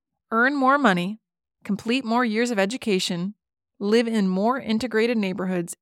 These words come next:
and have better mental health than do darker-skinned Mexican Americans." So to recap that list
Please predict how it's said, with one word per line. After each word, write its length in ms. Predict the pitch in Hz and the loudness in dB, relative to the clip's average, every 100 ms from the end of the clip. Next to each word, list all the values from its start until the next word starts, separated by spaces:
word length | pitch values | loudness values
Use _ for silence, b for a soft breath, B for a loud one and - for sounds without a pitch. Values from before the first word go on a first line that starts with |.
| - | -6
and 280 | 240 269 | -2 -2
have 280 | 240 208 190 | 0 -2 -2
better 280 | 214 226 269 | -2 2 2
mental 420 | 226 214 233 247 | 2 0 0 -4
health 460 | 220 294 208 196 _ _ _ - | -2 2 2 0 _ _ _ -4
than 140 | 196 | -2
do 140 | 190 | -2
darker-skinned 840 | 180 190 196 - 208 - 190 180 196 | -2 -2 -4 -6 -10 -6 -4 -4 -6
Mexican 440 | 175 190 - - | -8 -8 -12 -10
Americans." 600 | 175 156 151 - - - _ _ _ _ - | -10 -10 -12 -16 -18 -20 _ _ _ _ -10
So 140 | - | 0
to 100 | 226 | 2
recap 460 | 202 285 - 214 - | 4 2 2 -4 -2
that 200 | 165 - | -4 -4
list 400 | 175 185 - | -6 -6 -8